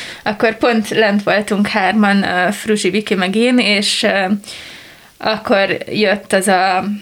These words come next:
az, az ötlet, hogy lent, lent kell, vagy hát a, az a, az elhatározás, hogy lent kell maradjunk, és, és segítenünk ebben az egész, ö,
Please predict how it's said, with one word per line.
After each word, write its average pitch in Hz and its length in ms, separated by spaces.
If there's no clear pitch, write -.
az, 220 160
az 208 100
ötlet, 214 340
hogy 220 120
lent, 196 300
lent 196 240
kell, 220 100
vagy 202 120
hát - 120
a, 190 260
az 202 60
a, 190 200
az 226 80
elhatározás, 226 760
hogy 233 100
lent 214 220
kell 190 180
maradjunk, 196 680
és, 202 240
és 208 200
segítenünk 190 600
ebben 185 260
az 202 120
egész, 190 360
ö, 190 220